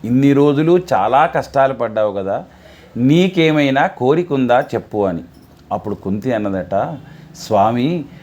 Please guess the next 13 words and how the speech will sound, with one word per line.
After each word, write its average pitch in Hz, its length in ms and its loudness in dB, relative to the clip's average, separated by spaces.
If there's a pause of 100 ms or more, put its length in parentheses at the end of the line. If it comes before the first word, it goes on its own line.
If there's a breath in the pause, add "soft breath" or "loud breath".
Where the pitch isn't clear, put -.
(180 loud breath)
నాకు 131 360 0
నిరంతరం 165 880 -2
బాధ 147 300 2
ఉండేటట్లు, 135 1000 -4 (760 loud breath)
ఆ 131 120 4
బాధలోనే 160 760 0
నిన్ను 151 260 -2
తలుచుకునేటట్లు 123 880 -2
వరమిమ్మన్నదట." 101 800 -2 (560 loud breath)
"బాధే 135 760 2
సౌఖ్యమనే 151 1040 -2
భావన 120 680 2
రానివోయ్" 104 760 -2